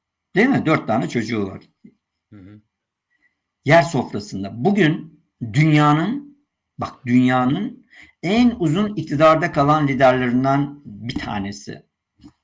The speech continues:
Speaker 1: Bu bir. Yine dünyanın en zengin liderlerinden biri olduğu iddia ediliyor. Yine devasa bir güce sahip ve Emine Erdoğan dünyanın dört tarafında konferanslar veriyor.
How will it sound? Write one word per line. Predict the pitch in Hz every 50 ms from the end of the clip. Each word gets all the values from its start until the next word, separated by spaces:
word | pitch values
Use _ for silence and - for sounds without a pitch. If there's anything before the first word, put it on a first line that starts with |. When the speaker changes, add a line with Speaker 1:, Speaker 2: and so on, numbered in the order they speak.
| _ _ _ _ _ _ _ _ _ _
Speaker 1:
Bu | - 160 160
bir. | 147 123 95 - - - _ _ _ _ _ - _ _ _ _ _ _ _ _ _
Yine | 160 180 240 240 220 208 156 123
dünyanın | 143 165 165 165 170 170 180 202 202 202 -
en | - 170 190 208 196
zengin | 156 151 170 165 160 160 170 180 170 147
liderlerinden | 143 135 151 151 143 147 147 143 139 147 147 156 160 156 147 131
biri | 135 131 147
olduğu | 143 123 117 104 101 110
iddia | 107 104 104 - - 110 101
ediliyor. | 101 98 95 110 98 95 104 101 107 127 - - _ _ _ _ _ _ _ _ _ _ _ _ _ _
Yine | - 123 175 208 208 170 165 202 240 - - - _ _ _ _ _ _ _ -
devasa | 120 107 151 151 151 175 190 - 170 - - 214 196
bir | 160 160 147
güce | 127 113 127 127 110 151 170 156 - - - -
sahip | - - 113 113 123 131 120 120 139 147 147 - _ _ _ _ _ _ _ _ _ _ _ _ _
ve | - 143 196 214 190 185 190 254 - - _ _ _ _ _ _ _ _ _ _ _ _ _ _ -
Emine | 147 165 196 208 214
Erdoğan | 202 196 208 214 185 190 196 196 185 147
dünyanın | 147 175 180 190 185 185 - 185 156
dört | 175 - - -
tarafında | 175 170 170 160 160 165 170 185 180
konferanslar | - 151 143 143 139 156 147 147 147 143 143 - - 143 147 143 123
veriyor. | 127 123 120 117 110 107 107 107 -